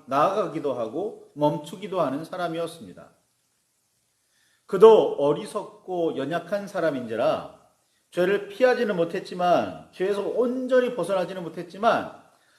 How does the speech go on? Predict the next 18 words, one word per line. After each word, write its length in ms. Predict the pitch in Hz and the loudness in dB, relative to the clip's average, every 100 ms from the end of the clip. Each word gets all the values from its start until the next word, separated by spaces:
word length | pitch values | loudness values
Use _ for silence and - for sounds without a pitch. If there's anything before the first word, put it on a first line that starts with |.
| _ | _
즉시 520 | - 226 - - 254 | -6 -6 -6 -2 0
회개할 460 | 226 233 220 202 196 | 2 4 6 6 6
줄 140 | - | 2
아는 320 | 160 151 180 156 | 2 2 0 -6
성품을 580 | - 185 - 214 220 | -12 -14 -14 -8 -4
가진 300 | 208 160 147 | -2 -4 -6
사람이었습니다. 840 | 147 156 151 147 143 - - - _ _ _ _ _ _ _ _ _ _ _ _ _ _ _ _ | -6 -6 -4 -6 -10 -14 -18 -20 _ _ _ _ _ _ _ _ _ _ _ _ _ _ _ _
그에 220 | - 180 | 0 2
따라 240 | 185 175 170 | 4 4 4
하나님께서는 880 | 180 185 185 180 185 202 123 87 - _ _ _ _ _ _ _ - | 2 -2 -4 -8 -6 -6 -8 -12 -20 _ _ _ _ _ _ _ 2
다윗에게 760 | 143 180 208 180 160 156 160 | 4 4 2 -4 -2 -2 -2
인자를 440 | 185 202 214 202 175 | -4 0 2 0 -4
베푸셔서 840 | 151 - - 127 110 123 143 - | -6 -8 -10 -8 -6 -6 -6 -10
삶의 460 | - 180 180 190 180 | -10 -6 -6 -8 -10
길을 220 | 165 151 | -8 -6
인도하셨고 1200 | 120 143 185 156 - 110 - 151 214 - - _ _ | -8 -8 -2 -4 -4 -14 -10 -8 -8 -10 -20 _ _
안전하게 680 | 120 120 135 - 139 113 107 | -14 -12 -8 -6 -6 -8 -12
지켜 680 | - 113 _ 120 85 - | -14 -20 _ -14 -14 -16